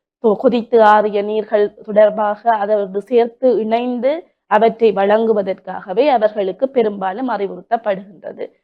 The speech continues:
அதை விடுத்து அவர்களுக்கு மேலதிகமாக கிடைக்கின்ற சந்தர்ப்பங்களில்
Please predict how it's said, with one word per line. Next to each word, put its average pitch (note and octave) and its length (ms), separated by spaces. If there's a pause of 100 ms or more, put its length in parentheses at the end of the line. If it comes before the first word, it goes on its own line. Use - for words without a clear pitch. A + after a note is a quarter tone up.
(200)
அதை B3+ 320
விடுத்து D#4+ 420
அவர்களுக்கு B3+ 640
மேலதிகமாக A3+ 960
கிடைக்கின்ற A3 580
சந்தர்ப்பங்களில் G#3 1120